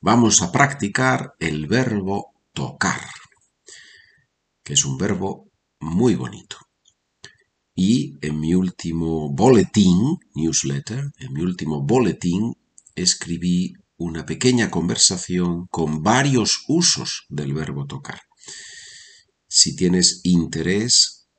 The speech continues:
en recibir el boletín de español gratis, puedes inscribirte, sign up, inscribirte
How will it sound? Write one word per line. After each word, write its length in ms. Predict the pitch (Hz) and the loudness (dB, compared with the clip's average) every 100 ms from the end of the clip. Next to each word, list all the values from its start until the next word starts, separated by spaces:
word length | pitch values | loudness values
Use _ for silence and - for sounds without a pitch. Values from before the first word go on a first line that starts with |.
| _ - | _ -12
en 180 | 78 73 | -8 -6
recibir 580 | 69 - 76 80 87 76 | -6 -6 -6 0 2 2
el 120 | 71 | -2
boletín 560 | 69 69 67 - 82 71 | -2 -4 -4 -4 -4 -4
de 80 | |
español 840 | 69 - - 65 82 90 98 143 - - - | -4 -6 -6 -6 -2 -2 -2 -6 -12 -20 -16
gratis, 640 | - 78 - 98 117 - - _ _ - - _ _ _ _ _ | -8 -8 -6 -4 -4 -4 -10 _ _ -20 -20 _ _ _ _ _
puedes 540 | - 82 78 80 - - | -8 -6 -2 0 0 2
inscribirte, 1200 | 127 143 131 - 85 85 90 90 - 104 117 143 _ _ _ _ _ _ _ _ _ _ _ _ _ _ _ - _ _ _ | 4 6 6 4 -2 0 0 -2 -4 -8 -6 -8 _ _ _ _ _ _ _ _ _ _ _ _ _ _ _ -20 _ _ _
sign 440 | - - 71 - 65 | -4 -2 -2 -4 -6
up, 260 | 85 - _ _ | -8 -10 _ _
inscribirte 1160 | - 104 98 - - 69 69 78 80 - 127 131 | 2 2 4 2 2 -4 -4 -4 -6 -8 -10 -10